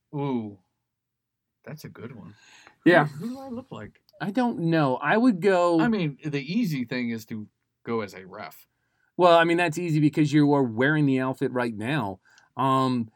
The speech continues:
Speaker 2: but I would easily say, easily say, Craig could easily do K O.
Speaker 1: Yes, he could.
Speaker 2: He looks
Speaker 1: Easy,
Speaker 2: just like
Speaker 1: easily.
Speaker 2: Kevin
Speaker 1: Yep.
Speaker 2: Owens. Um, except not as athletic,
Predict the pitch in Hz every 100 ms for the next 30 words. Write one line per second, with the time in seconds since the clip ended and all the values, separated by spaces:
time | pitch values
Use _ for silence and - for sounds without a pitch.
0 | _ _ 113 107 180 160 131 - - _
1 | _ _ _ _ _ _ _ _ - 156
2 | 185 165 180 220 190 175 135 - 117 113
3 | 147 185 165 165 135 - 110 101 98 -
4 | - - 156 151 165 156 151 _ _ -
5 | 131 - - 175 170 160 160 123 127 -
6 | 120 107 76 - _ _ _ _ _ _
7 | _ _ 139 123 - 117 110 107 92 147
8 | 165 160 143 - 143 139 170 185 175 156
9 | 160 143 135 117 104 98 - _ _ _
10 | _ _ 117 120 123 120 117 127 127 -
11 | 131 123 - - 127 123 127 127 123 110
12 | 113 110 107 -